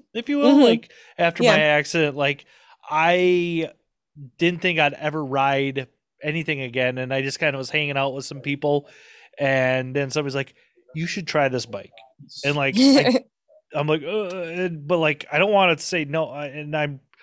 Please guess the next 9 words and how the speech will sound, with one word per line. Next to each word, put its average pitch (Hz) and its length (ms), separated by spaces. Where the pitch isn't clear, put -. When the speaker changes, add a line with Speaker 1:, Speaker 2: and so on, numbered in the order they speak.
Speaker 1:
I'm 147 200
weird 160 360
'cause 143 160
I 135 60
wanna 131 240
be 127 140
nice 123 340
to 170 100
everybody 233 560